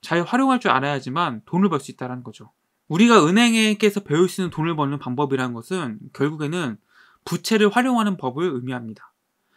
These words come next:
그래서 우리가 이제 은행 입장에서는 예금을 한 사람들한테는 저렴한 금리를 주고 돈을 빌려간 사람한테는 높은 이자를 받아서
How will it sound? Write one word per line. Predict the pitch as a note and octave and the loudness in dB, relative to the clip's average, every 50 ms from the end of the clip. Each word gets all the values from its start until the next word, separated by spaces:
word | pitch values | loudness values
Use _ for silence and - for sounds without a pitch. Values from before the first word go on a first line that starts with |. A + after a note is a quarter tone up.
| _ _ _ | _ _ _
그래서 | _ E3+ D3+ F3+ F3 E3+ E3 D#3+ | _ -6 -2 0 0 2 2 0
우리가 | C#3 D3 F3 F3 F3 E3+ D#3+ | 0 0 -2 0 0 0 0
이제 | D3+ C3+ C#3+ C#3 C#3 C#3 C3+ B2+ - _ _ _ _ _ - | 0 -2 -2 -4 -4 -4 -6 -8 -10 _ _ _ _ _ 0
은행 | D#3+ G3+ G#3+ | 2 4 4
입장에서는 | G#3+ G3 G#3 G3+ G3 F3+ F3 E3 D#3 D#3 D#3+ D#3+ D3 A#2 G#2 A2 - _ _ _ _ _ _ _ _ _ _ _ _ _ _ | 4 2 2 0 -2 -2 -4 -6 -6 -8 -8 -8 -8 -8 -8 -10 -14 _ _ _ _ _ _ _ _ _ _ _ _ _ _
예금을 | C3 D3+ F3+ G3 G#3+ B3 B3 A#3 A3+ A3 | 8 8 8 8 8 4 4 4 4 4
한 | G#3+ G#3+ | 2 2
사람들한테는 | G3+ A3 G#3+ G#3 G3 G3 G3 F#3 F3+ F3+ - - E3 E3+ E3+ | 2 2 2 2 2 2 0 0 0 -2 -4 -6 -6 -6 -8
저렴한 | D3+ - - D3 D#3+ F#3+ F#3+ F3+ F3+ F3 E3 D3 | -6 -2 0 2 2 2 2 0 -2 -2 -4 -6
금리를 | - C#3 C3+ C#3 C#3 C3+ C3 | -6 -6 -4 -4 -4 -4 -6
주고 | B2 - - _ D#3 D3+ C3+ A2 G#2 - _ _ _ _ _ _ | -8 -10 -14 _ -8 -6 -6 -8 -8 -14 _ _ _ _ _ _
돈을 | - D#3+ F3 F#3+ F3+ | -6 -2 0 0 0
빌려간 | - - C#3 D3+ E3 D#3+ E3+ E3 D#3+ D3+ | 0 -2 -2 -2 -2 -2 -4 -6 -6 -8
사람한테는 | D#3+ D#3+ D#3+ D3+ D3+ D3 C#3+ C#3+ C#3+ C#3 D#3+ F#3+ A3 A#3+ B3 - _ _ _ _ _ _ _ _ _ _ _ _ _ _ | -8 -8 -6 -6 -6 -6 -6 -8 -10 -8 -6 -4 -4 -4 -6 -10 _ _ _ _ _ _ _ _ _ _ _ _ _ _
높은 | - F3 F3 - - A#3+ A3 | 0 0 0 0 2 2 2
이자를 | F3+ D3 E3 E3 D#3+ | 2 2 0 -2 -2
받아서 | - - B2 B2+ B2 - D3+ C#3+ C3 A#2 A2 C3+ | -4 -4 -6 -6 -4 -2 -2 -2 -2 -4 -6 -10